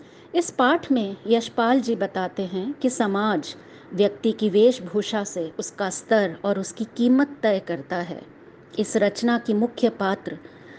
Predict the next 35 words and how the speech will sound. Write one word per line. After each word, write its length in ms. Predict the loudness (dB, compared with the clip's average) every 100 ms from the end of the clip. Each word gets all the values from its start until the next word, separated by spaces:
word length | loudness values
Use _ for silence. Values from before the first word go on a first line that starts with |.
| -20 0 4
पुत्र 280 | 6 4
की 160 | 4 6
मृत्यु 420 | 6 4 2 0
से 180 | 2 0
दुखी, 560 | 0 -6 -6 -6 -6 -8 -14 -20 -20 -20 2
खरबूजे 540 | 2 4 2 4 2
बेचने 460 | 4 0 0 -2 -2
वाली, 400 | -2 -2 -2 -4 -2
फटे 340 | 2 6 6 6
हाल 340 | 4 2 2
अधेड़ 440 | 0 -2 2 2 2
उम्र 260 | -2 -2 -2
की 180 | -2 0
महिला 400 | -2 0 0 0
से 260 | -4 -10 -10 -20 -20 -20 -4 4
कोई 260 | 6 6
खरबूजे 520 | 4 0 0 -2 0 -2
नहीं 240 | -2 -4
खरीदता। 640 | -4 -2 -2 -6 -8 -12 -12 -20 -10 2
दूसरे 420 | 4 4 2 2
लोग 300 | 6 6 6
भी 120 | 0
उसे 260 | 0 0 -2
धिक्कारते 720 | -2 -6 -4 -2 -2 2 2
हैं 280 | 2 -4 -8 -18 -20 -10 0
कि 80 | 0
जवान 460 | 2 -2 4 4 6
बेटे 260 | 4 0
की 180 | 2 2
मौत 400 | 2 2 0 0
का 160 | 0 0
उसे 240 | 2 0
कम 200 | 0 0
से 160 | 2 0
कम 180 | 4